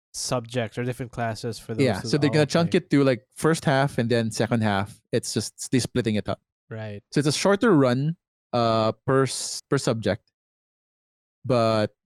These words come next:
Speaker 2: uh, fewer subjects per quarter.
Speaker 1: Okay, I guess that
Speaker 2: So
Speaker 1: makes,
Speaker 2: that's the plan.
Speaker 1: that makes sense.
Speaker 2: It makes
Speaker 1: Yeah.
Speaker 2: sense. Uh, but it's, like, it's gonna be tough considering the, the distribution of weeks. It's,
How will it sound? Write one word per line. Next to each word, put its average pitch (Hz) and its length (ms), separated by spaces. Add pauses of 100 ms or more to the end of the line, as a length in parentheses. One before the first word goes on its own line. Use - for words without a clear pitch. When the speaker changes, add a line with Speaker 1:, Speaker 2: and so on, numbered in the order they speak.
Speaker 2:
uh, 107 240
fewer 131 360
subjects 113 600 (120)
per 98 140
quarter. - 440 (960)
Speaker 1:
Okay, 302 360
I 202 120
guess 240 220
that 170 140
Speaker 2:
So 143 80
Speaker 1:
makes, 139 80
Speaker 2:
that's - 200
the - 80
plan. - 240
Speaker 1:
that 135 200
makes 131 200
sense. 127 580
Speaker 2:
It 269 120
makes 349 140
Speaker 1:
Yeah. - 220
Speaker 2:
sense. - 320 (880)
Uh, 131 340 (100)
but 180 200
it's, - 220
like, 156 180
it's 175 120
gonna 190 160
be 160 100
tough 117 360
considering 110 580
the, 104 520 (160)
the 131 100
distribution 139 600
of 113 120
weeks. 113 460 (300)
It's, - 160